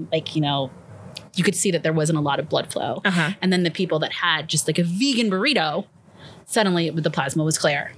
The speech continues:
Speaker 1: So it's a way, again, to get healthier and to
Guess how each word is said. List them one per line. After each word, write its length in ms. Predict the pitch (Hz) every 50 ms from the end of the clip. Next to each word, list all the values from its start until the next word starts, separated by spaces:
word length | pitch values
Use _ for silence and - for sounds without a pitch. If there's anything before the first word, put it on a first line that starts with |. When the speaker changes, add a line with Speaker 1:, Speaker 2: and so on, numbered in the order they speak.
| - -
Speaker 1:
So 600 | - - - 202 180 175 165 160 156 160 - - _ _ _ _ _ - - - - - - - _ _
it's 180 | - 190 - -
a 40 | 190
way, 480 | 175 180 175 175 170 175 180 185 190
again, 480 | 175 180 170 170 151 139 147 156 160 180
to 120 | - - 185
get 180 | 185 185 185
healthier 600 | - - 202 196 - 214 208 208 202 202 202 202 - - - - - - -
and 160 | - 196 190 175
to 200 | - 196 185